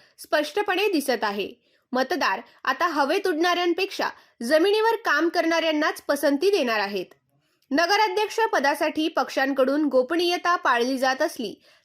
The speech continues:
तरी काही महिलांनी खुलेपणाने आपली तयारी जाहीर केली आहे.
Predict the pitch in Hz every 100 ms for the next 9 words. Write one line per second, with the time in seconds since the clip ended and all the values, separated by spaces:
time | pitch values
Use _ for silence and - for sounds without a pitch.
0 | - 285 302 302 254 294 294 269 294 330
1 | 226 - - _ - 359 392 440 403 392
2 | 403 415 294 277 285 269 269 269 330 269
3 | 233 262 339 302 233 208 208 202